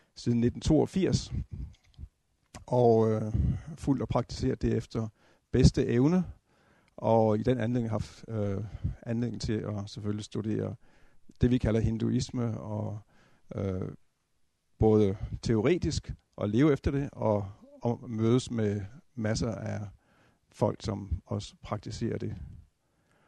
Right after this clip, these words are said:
Og, øh, jeg er blevet bedt om at give et oplæg om hinduisme, panteisme, og i den forbindelse, kan man sige, gå ind på de store spørgsmål. Hvordan er verden blevet skabt? Hvad er et menneske?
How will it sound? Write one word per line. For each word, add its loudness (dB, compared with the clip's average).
Og, 4
øh, 2
jeg 0
er 4
blevet 2
bedt 6
om 2
at -2
give 0
et 2
oplæg 2
om -6
hinduisme, -2
panteisme, 0
og 0
i 4
den 2
forbindelse, -2
kan -12
man -8
sige, -4
gå 4
ind 6
på 2
de -4
store 2
spørgsmål. 0
Hvordan -2
er 0
verden 0
blevet -4
skabt? 0
Hvad -2
er -4
et -8
menneske? -2